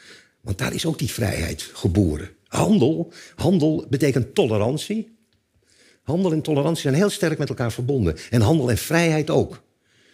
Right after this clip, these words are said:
Op won-, wonderbaarlijke wijze heeft zich dat in de IJsselstreek, Zwolle, Deventer, Zutphen, Doesburg, dat soort steden,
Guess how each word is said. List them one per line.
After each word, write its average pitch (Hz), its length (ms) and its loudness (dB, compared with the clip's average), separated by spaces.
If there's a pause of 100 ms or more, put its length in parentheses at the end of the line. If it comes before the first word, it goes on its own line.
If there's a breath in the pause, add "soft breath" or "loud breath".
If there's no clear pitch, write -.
(120 soft breath)
Op 104 120 -8
won-, 143 280 0
wonderbaarlijke 160 800 2
wijze 120 300 2
heeft 151 200 0
zich 135 140 -6
dat - 340 -4 (300 loud breath)
in 135 180 2
de 120 100 4
IJsselstreek, 127 1080 -2 (580 soft breath)
Zwolle, 156 640 -6
Deventer, 123 760 -4
Zutphen, 131 580 -6
Doesburg, 123 520 0
dat 131 140 -2
soort - 200 -6
steden, 117 500 0